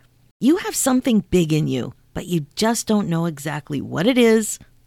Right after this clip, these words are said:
or how to get there. If you want to figure this out fast and have way more fun getting there, there's no better mechanism, no better way to move forward like this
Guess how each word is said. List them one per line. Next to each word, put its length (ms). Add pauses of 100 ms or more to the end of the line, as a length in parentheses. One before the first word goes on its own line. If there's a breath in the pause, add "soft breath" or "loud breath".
or 80
how 200
to 80
get 260
there. 280 (400 soft breath)
If 160
you 80
want 200
to 120
figure 220
this 200
out 200
fast 440
and 80
have 320 (140)
way 380
more 180
fun 320
getting 300
there, 240 (260)
there's 220
no 280
better 240
mechanism, 720
no 220
better 300
way 340 (220)
to 120
move 220
forward 580
like 380
this 400